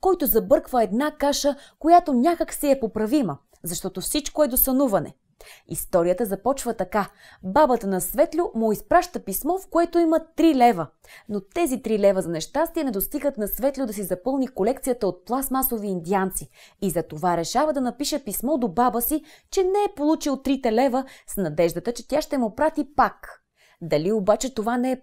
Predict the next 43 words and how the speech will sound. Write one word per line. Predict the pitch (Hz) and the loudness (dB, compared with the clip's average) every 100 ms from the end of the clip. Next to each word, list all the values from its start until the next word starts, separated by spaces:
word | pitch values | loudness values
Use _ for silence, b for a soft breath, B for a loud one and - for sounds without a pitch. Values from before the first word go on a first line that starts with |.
| - | 0
пакост, | 277 277 269 - | 0 0 -8 -6
която | 254 294 285 | -2 0 0
би | 202 294 | -2 -2
обидила | 233 254 294 277 | -2 -2 0 2
и | 240 | 2
разочаровала | 202 180 196 214 277 285 | 0 -6 -4 -2 0 0
бабата | 202 240 254 233 | 2 0 0 -4
на | 196 | -6
Светлю? | - 233 240 185 - B B B B | -4 -4 -4 -10 -16 B B B B
За | 175 175 | -6 -4
Светлю | - 190 180 202 269 269 | 0 0 0 -2 -4 -2
има | 285 294 | 0 2
една | 226 202 294 | 2 2 0
единствена | 269 196 311 311 277 247 | -2 0 0 -2 -4 -4
възможност | 208 190 214 277 269 277 | -2 -2 -2 -2 -2 -4
да | 214 | -6
поправи | 190 190 262 262 | -6 -2 0 0
грешката | 202 220 220 - 190 | 0 0 0 -4 -8
си, | 160 - - B B | -8 -10 -12 B B
като | 190 185 160 | -6 -4 -6
отиде | 160 269 220 | -2 2 2
до | 185 - | 2 -2
пощата | 262 285 302 277 | -2 -2 -4 -2
и | |
намери | 220 202 254 285 - | 0 0 -2 -4 -4
писмото | 196 - 233 269 302 B B - | -6 -2 -2 0 -2 B B -2
преди | 190 156 285 | -2 0 0
да | 285 | 4
е | 330 | 4
изпратено. | 294 - 254 285 220 165 147 _ _ _ _ - | 4 0 0 0 -2 -6 -8 _ _ _ _ -14
Дали | 151 165 160 196 | 0 2 2 0
ще | - 185 | -2 -2
успее | 180 - 233 240 | -2 0 4 4
и | |
кои | 240 247 | 4 -2
ще | 247 247 | -2 -2
му | 214 | 0
бъдат | 202 240 240 | 2 2 0
помощници | - 214 220 262 269 262 | -4 0 0 0 -4 -6
в | 233 | -6
намирането | 208 196 240 247 226 202 | -4 -2 0 0 -2 -6
на | 185 | -8
писмото? | 175 - 214 214 175 | -4 -2 -2 -4 -10